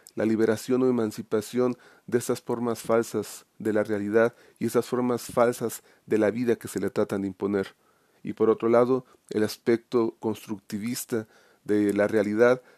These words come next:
está relacionado directamente con esa forma de empan-, emancipación, puesto que al identificar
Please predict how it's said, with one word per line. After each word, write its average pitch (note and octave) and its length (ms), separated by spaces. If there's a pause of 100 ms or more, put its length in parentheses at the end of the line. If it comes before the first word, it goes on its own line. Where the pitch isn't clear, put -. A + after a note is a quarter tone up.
(160)
está - 240
relacionado B2 640
directamente A2+ 640
con A2 120
esa A2+ 200
forma A2+ 280
de G#2+ 120
empan-, G#2 320 (100)
emancipación, A2 880 (340)
puesto A2+ 320
que - 100
al A2+ 80
identificar A2+ 880